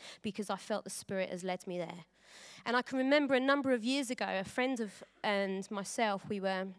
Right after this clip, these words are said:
praying for a particular city, and we were praying about something not very nice. We were praying about a paedophile ring to be exposed and brought to justice,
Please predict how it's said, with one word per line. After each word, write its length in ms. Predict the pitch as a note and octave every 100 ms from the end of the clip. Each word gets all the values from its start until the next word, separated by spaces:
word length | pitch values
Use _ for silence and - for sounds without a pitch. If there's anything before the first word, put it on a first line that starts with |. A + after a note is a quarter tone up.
| _ _ _ _ _ - -
praying 380 | - B3 A3
for 120 | G3 G#3
a 40 |
particular 520 | G3+ G3 C4+ - A3
city, 560 | F#3+ - - F#3 E3+ F3 - - - -
and 80 | A3+
we 100 | B3
were 120 | B3+
praying 280 | B3+ E4+ F4+
about 220 | D4+ C4
something 340 | - B3+ A#3+ A#3
not 160 | B3
very 240 | A3 A3+ G#3+
nice. 380 | A3 G3+ G3 -
We 100 | G#3+
were 120 | G#3+
praying 300 | G3 C#4 C4+
about 260 | A3+ G#3+
a 120 | - -
paedophile 560 | B3+ A#3+ - G3 F#3+
ring 220 | F#3 F3
to 140 | F3 F#3+
be 100 | G3
exposed 720 | - - - A#3 G#3 F#3 F#3
and 100 | F#3
brought 220 | G#3 G3+
to 80 | G3+
justice, 720 | F#3+ F#3+ - F#3 F3 - -